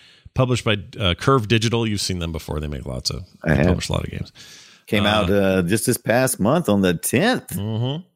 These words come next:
Speaker 1: It's very cool.
Speaker 2: And a wh-, whopping twenty bucks, like you shit, like you said. That's,
Speaker 1: Like I
Speaker 2: uh,
Speaker 1: said.
Speaker 2: that's
Speaker 1: Yep.
Speaker 2: good stuff.
Speaker 1: It says here in the description, Hotshot Racing is a blistering fast arcade style game fusing hand, uh, sorry, s-, fusing hand. I don't know why I keep saying hand.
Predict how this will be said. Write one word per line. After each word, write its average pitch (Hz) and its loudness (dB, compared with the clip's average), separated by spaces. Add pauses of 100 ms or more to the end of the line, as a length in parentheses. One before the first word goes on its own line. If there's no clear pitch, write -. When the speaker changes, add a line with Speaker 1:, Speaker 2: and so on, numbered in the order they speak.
(340)
Speaker 1:
It's - -18
very 95 0
cool. - 2
Speaker 2:
And 107 4
a 107 4
wh-, 87 0
whopping 127 2
twenty 156 2
bucks, 127 0
like 101 4
you 101 4
shit, - 0
like 90 2
you 110 2
said. - -2
That's, 139 2
Speaker 1:
Like 113 4
I 113 4
Speaker 2:
uh, 110 4
Speaker 1:
said. 98 -2
Speaker 2:
that's 101 0
Speaker 1:
Yep. 107 0
Speaker 2:
good 98 4
stuff. 104 0
Speaker 1:
It 117 -2
says 143 2
here 151 2
in 143 0
the 123 0
description, 147 -4
Hotshot 143 0
Racing 131 0
is 110 0
a 107 0
blistering 135 0
fast 123 2
arcade 123 2
style 120 4
game 123 2
fusing 123 2
hand, 127 0
uh, 104 0
sorry, 101 -2 (120)
s-, - -8
fusing 131 0
hand. 156 0 (960)
I 156 0
don't 214 0
know 175 0
why 139 4
I 127 4
keep 127 2
saying 120 0
hand. 110 0